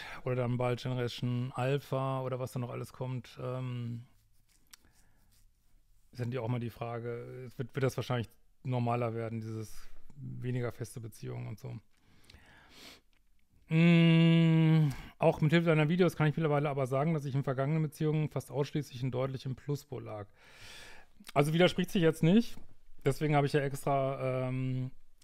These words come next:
ist in meinem Liebeschip-Verlauf Modul vier und später auch Modul sechs, Modul neun,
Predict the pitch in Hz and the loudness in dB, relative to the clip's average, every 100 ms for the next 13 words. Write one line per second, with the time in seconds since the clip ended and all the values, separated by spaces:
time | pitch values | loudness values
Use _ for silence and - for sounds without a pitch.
0 | - 123 - 131 127 127 143 - 147 131 | -8 -6 -2 0 0 0 -2 -2 -4 -4
1 | 131 135 135 - 131 131 123 156 156 156 | -2 -2 -4 -4 -4 -4 -2 0 4 4
2 | 135 117 135 139 131 131 135 127 139 - | 2 -2 -4 -2 -4 -2 -2 -2 -2 -2
3 | 127 131 131 135 143 143 | -4 -2 -2 -2 -2 -2